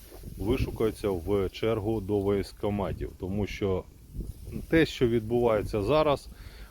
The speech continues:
воно не виглядає як, е, війна для чиновників. Вони грабують, вони, е, жирують, вони гуляють, їхні діти всі за кордоном.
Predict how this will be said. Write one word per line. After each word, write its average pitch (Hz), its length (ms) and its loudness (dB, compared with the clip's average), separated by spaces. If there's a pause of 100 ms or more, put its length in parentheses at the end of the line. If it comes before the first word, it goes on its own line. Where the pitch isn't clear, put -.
(120)
воно 127 420 4
не 127 200 2
виглядає 107 840 4
як, 98 340 0 (180)
е, 98 420 -2
війна 110 480 0
для 98 200 0
чиновників. 95 720 -4 (320)
Вони 120 320 4
грабують, 110 760 2
вони, 101 680 2
е, 92 240 -2
жирують, 120 680 4
вони 104 320 2
гуляють, 117 640 4 (340)
їхні 110 400 2
діти 104 300 0
всі 98 240 -2
за 98 160 0
кордоном. 123 680 2